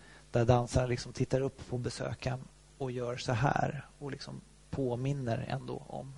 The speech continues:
den här kameran. Eh, nu har det gått faktiskt en timme och, eh, jag har inte hållit den här föreläsningen länge, tidigare så att, eh, eh, jag, eh, jag avslutar faktiskt här.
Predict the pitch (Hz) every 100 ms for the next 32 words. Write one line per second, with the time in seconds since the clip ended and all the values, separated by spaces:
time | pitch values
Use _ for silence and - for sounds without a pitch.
0 | - 131 131 - 139 143 151 - - -
1 | - - - - - - - - - -
2 | - - - - - - - - - -
3 | 127 131 - - - - - 156 160 180
4 | 165 180 - - - 143 143 147 127 139
5 | 127 143 117 123 - - - - - -
6 | - - - - 131 127 - - 226 127
7 | 139 143 139 139 151 151 151 117 127 117
8 | 117 123 120 135 135 - 135 - - 143
9 | 127 151 131 113 120 - 123 120 - -
10 | - - - - - 123 123 - 120 131
11 | 135 143 - - - - - 131 98 -
12 | - - - - - - - - - 143
13 | 139 196 180 - 226 247 139 160 - 127
14 | 117 -